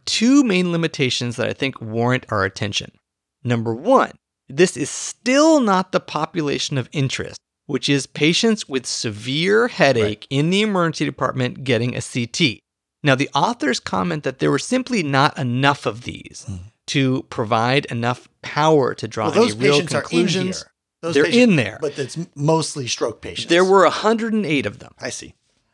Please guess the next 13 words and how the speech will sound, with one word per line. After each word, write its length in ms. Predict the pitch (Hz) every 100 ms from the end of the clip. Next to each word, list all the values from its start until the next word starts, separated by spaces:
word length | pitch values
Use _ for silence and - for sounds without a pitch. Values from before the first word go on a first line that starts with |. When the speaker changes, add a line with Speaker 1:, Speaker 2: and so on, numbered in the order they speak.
| -
Speaker 2:
That's 120 | 123
Speaker 1:
Uh, 40 |
Speaker 2:
pretty 160 | 135 160
Speaker 1:
and 140 | 139
Speaker 2:
small. 340 | - - - 180
Speaker 1:
three 280 | 254 285 254
of 160 | 147
them 400 | 127 117 117 131 - -
had 180 | 143 139
an 100 | 135
incidental 500 | 123 - 123 110 107
aneurysm. 520 | 107 95 - - - _ _ _ _ _
So 140 | -